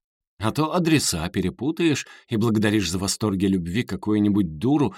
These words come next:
которую два месяца не видел, а новенькая получает письмо, в котором говорится в сдержанных тонах о том, что, к сожалению, прошлого не вернуть.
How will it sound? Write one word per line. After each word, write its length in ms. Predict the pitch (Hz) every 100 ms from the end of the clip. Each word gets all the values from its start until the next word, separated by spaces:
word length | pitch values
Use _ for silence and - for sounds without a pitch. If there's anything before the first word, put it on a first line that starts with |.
| -
которую 400 | - 113 120 123
два 220 | 110 101 107
месяца 500 | 101 98 101 - 101
не 180 | 98
видел, 440 | 90 123 196 208 180
а 80 | 104
новенькая 720 | 110 185 214 202 190 190 165
получает 640 | - 117 101 127 110 98
письмо, 500 | - 95 - 98 151 160 - _
в 100 | -
котором 360 | 107 110 113
говорится 540 | 104 98 98 127 - 110
в 80 | 98
сдержанных 640 | 87 87 92 82 90 92
тонах 340 | 90 85 87
о 60 | -
том, 260 | - 160 190
что, 220 | - 202
к 80 | 196
сожалению, 840 | 208 175 175 196 240 226 208 202
прошлого 720 | 175 202 226 - - 208 202
не 300 | 190 156 151
вернуть. 720 | 131 107 92 90 104 95 -